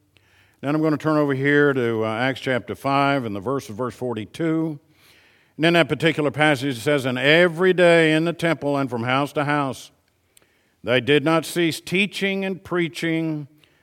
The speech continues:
that the Christ is Jesus." The point that I'm making here is that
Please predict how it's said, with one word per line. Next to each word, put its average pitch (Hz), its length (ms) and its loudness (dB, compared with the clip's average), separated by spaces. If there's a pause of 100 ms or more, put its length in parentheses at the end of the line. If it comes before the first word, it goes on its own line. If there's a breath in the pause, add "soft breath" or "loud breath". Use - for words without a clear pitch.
(180 soft breath)
that 135 380 0
the 131 80 -6
Christ 143 720 -2 (580)
is 120 200 -8
Jesus." - 680 -10 (800)
The 120 80 -16
point 185 300 -2
that 160 140 2
I'm 139 140 2
making 143 340 0
here 139 280 0
is 123 340 -2
that 117 440 -6